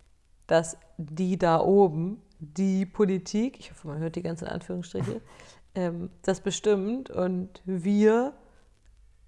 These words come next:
Speaker 1: sind dem ausgeliefert und haben keine freie Wahl. Und das kommt bei den meisten Menschen immer nicht so gut an.
Speaker 2: Mhm. Ja, aber ohne Corona gäbe es, glaub ich, auch diesen Podcast.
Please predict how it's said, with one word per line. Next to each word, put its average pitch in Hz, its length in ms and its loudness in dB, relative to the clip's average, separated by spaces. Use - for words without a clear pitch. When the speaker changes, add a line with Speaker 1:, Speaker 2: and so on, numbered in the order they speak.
Speaker 1:
sind 190 200 -4
dem 208 120 2
ausgeliefert 185 920 0
und 190 160 -6
haben 185 180 -4
keine 196 240 0
freie 196 340 -2
Wahl. 175 400 0
Und 185 200 -10
das 196 140 -10
kommt 190 220 -4
bei 190 120 -2
den 180 120 -4
meisten 180 320 -6
Menschen 180 240 -8
immer 180 180 -6
nicht 185 240 -6
so 190 200 -6
gut 170 420 -10
an. 143 220 -10
Speaker 2:
Mhm. 107 320 -12
Ja, 185 120 0
aber 131 160 0
ohne 143 160 -2
Corona 160 380 0
gäbe 180 200 0
es, 214 100 -6
glaub 190 120 -2
ich, 196 80 -6
auch 185 80 -10
diesen 185 220 -8
Podcast. - 500 -10